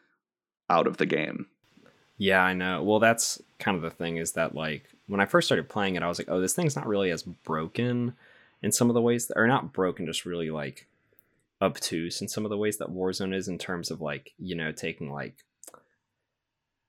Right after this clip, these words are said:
Speaker 2: from the time you click, like, start this game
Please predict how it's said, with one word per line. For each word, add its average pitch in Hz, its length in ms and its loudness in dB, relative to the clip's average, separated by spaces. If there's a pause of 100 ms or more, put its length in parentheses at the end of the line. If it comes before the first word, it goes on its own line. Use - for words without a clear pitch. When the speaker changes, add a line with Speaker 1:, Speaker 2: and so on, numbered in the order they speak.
(500)
Speaker 2:
from 104 280 4
the 92 80 2
time 90 320 -2
you 85 100 -4
click, - 300 -6
like, 76 240 -6
start - 480 -4
this 80 180 -6
game 78 560 -8